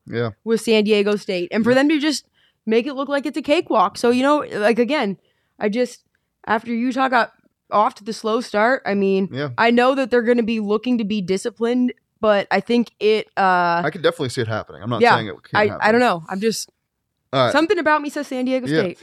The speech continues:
Speaker 1: All right. Moving on to Oregon, who is playing a team that sounds like they are a furniture store, Stony Brook.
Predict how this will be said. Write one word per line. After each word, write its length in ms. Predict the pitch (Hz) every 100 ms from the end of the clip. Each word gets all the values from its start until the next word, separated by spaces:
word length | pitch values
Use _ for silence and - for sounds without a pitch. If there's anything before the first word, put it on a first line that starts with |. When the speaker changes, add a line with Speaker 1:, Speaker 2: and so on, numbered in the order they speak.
| - 120
Speaker 1:
All 140 | 123
right. 140 | 110 139
Moving 600 | 143 143 143 233 254 185
on 240 | 170 175
to 200 | 160 143
Oregon, 480 | 139 160 160 147 135
who 220 | 143 139 131
is 100 | 127
playing 440 | - 165 160 151
a 80 | 123
team 360 | - 165 156
that 180 | 143 117
sounds 380 | - 175 208 165
like 320 | 151 143 120
they 200 | 127 127
are 280 | 110 120 117
a 60 | 110
furniture 400 | 170 165 135 117
store, 340 | - 117 110
Stony 400 | - - 175 208
Brook. 380 | 120 107 113